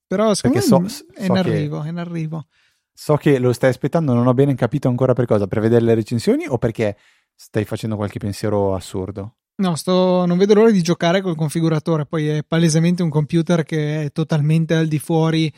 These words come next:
Speaker 1: di, della mia possibilità di acquisto, nel senso non, non ha senso. Cioè, sì, potrei investire i risparmi di una vita, prendermi un bel Mac Pro e poi vivere magari sotto un ponte.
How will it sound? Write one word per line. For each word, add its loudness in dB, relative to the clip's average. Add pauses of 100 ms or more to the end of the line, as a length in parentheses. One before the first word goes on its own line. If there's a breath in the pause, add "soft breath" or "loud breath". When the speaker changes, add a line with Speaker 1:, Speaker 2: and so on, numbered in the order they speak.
(280 soft breath)
Speaker 1:
di, -8 (400)
della -2
mia 4
possibilità -4
di -6
acquisto, -6
nel -6
senso -4
non, -2
non -2
ha 0
senso. -2
Cioè, -4
sì, -2
potrei -2
investire 2
i 2
risparmi 0
di 2
una 2
vita, -2
prendermi -2
un 0
bel -2
Mac -2
Pro 0
e -2
poi -2
vivere -4
magari -6
sotto -12
un -6
ponte. -10